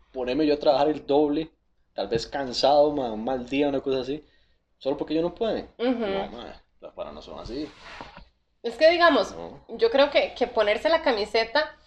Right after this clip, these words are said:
Speaker 2: muy bonito, o sea, muy bonito cuando vos llegas a una empresa y te venden una cultura y, y a mí me molesta cuando te dicen que esto es una familia,
Speaker 1: Ah.
Speaker 2: porque, <laughs> porque yo no ando buscando otra familia, ¿sí? Yo tengo la mía y,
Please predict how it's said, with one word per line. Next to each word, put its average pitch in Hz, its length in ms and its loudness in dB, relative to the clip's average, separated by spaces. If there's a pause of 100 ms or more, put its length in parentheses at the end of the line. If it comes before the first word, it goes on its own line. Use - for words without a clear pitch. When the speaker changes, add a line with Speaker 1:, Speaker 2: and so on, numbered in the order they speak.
(240)
Speaker 2:
muy 254 200 10
bonito, 349 560 4
o 160 40 -8
sea, 233 140 0
muy 233 120 4
bonito 254 260 4
cuando 294 200 6
vos 208 80 4
llegas 247 260 4
a - 20 2
una 311 100 6
empresa 285 460 6
y 294 80 -4
te 220 80 4
venden 196 240 2
una 269 180 2
cultura 262 680 4
y, 190 160 -2
y 170 480 -6 (100)
a 202 80 -4
mí 233 140 4
me 294 60 2
molesta 277 360 6
cuando 269 180 4
te 214 80 -2
dicen 226 220 -2
que 254 80 -4
esto - 140 -14
es 233 120 -18
una 254 160 0
familia, 190 560 0 (120)
Speaker 1:
Ah. 185 200 0 (140)
Speaker 2:
porque, 175 160 -2 (340)
<laughs> - 1400 4
porque 247 200 8
yo 240 100 8
no 262 60 6
ando 285 140 6
buscando 269 340 4
otra 294 160 4
familia, 214 460 6
¿sí? 196 180 -4
Yo 190 120 -6
tengo 220 200 4
la 226 100 4
mía 214 420 0
y, 151 420 -14